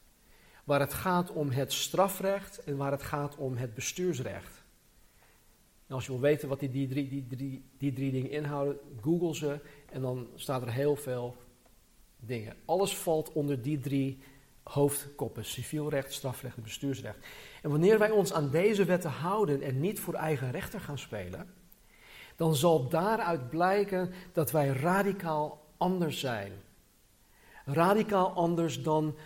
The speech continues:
de wettelozen om ons heen. En dat helpt ons om getuigen van Jezus te zijn. Dat is een van de dingen waarin wij ons kunnen onderscheiden in het getuigen zijn van Jezus Christus.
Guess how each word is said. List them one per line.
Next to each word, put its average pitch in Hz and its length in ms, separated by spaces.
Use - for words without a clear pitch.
de 139 200
wettelozen 170 760
om 147 180
ons 143 140
heen. 143 320
En 139 440
dat 220 320
helpt 226 460
ons 160 600
om 151 180
getuigen 175 800
van 143 200
Jezus 135 380
te 120 120
zijn. 113 380
Dat 151 160
is 147 160
een 226 240
van 220 160
de 190 80
dingen 180 260
waarin 156 400
wij 190 280
ons 185 260
kunnen 151 260
onderscheiden 170 920
in 160 160
het 143 160
getuigen 143 460
zijn 131 220
van 127 140
Jezus 120 340
Christus. 127 440